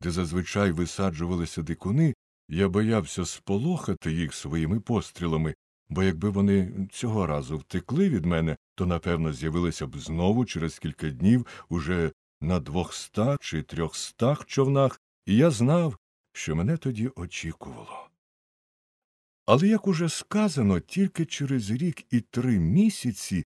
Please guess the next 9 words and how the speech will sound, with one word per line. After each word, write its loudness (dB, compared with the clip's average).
я 4
знову 4
побачив -2
дикунів, 2
про -2
що -2
я 4
незабаром 0
розповім. -2